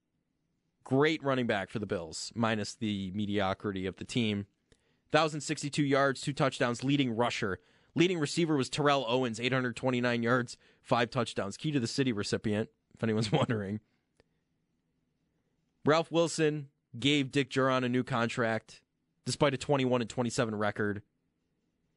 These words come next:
The Bills stumbled to a three and six start, and Wilson fired him following a forty-one to seventeen loss in Tennessee. Defensive coordinator Perry Fewell,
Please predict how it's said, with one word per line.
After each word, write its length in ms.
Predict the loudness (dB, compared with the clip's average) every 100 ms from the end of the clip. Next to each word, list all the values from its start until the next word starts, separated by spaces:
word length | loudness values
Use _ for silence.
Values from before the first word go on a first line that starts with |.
| _
The 80 | -2
Bills 240 | 2 2 2
stumbled 440 | 0 2 2 2
to 120 | 2
a 40 | 0
three 360 | 0 2 2
and 100 | 2
six 300 | -2 -2 -2
start, 340 | 0 2 2 -4 _ _
and 120 | 0
Wilson 320 | 2 2 0
fired 480 | -6 0 2 4 2
him 160 | 0 0
following 300 | 0 0 0
a 40 |
forty-one 520 | -2 2 2 2 0 0
to 60 |
seventeen 500 | 0 -2 -2 -2 0
loss 260 | 0 -2 -4
in 60 |
Tennessee. 580 | -4 -4 -2 0 2 0 _ _ _ _ _ _ _ _ _ _ _ _ 0
Defensive 420 | 2 2 0 -2
coordinator 440 | 0 0 2 0 0
Perry 280 | 2 2
Fewell, 540 | 2 2 2 4 2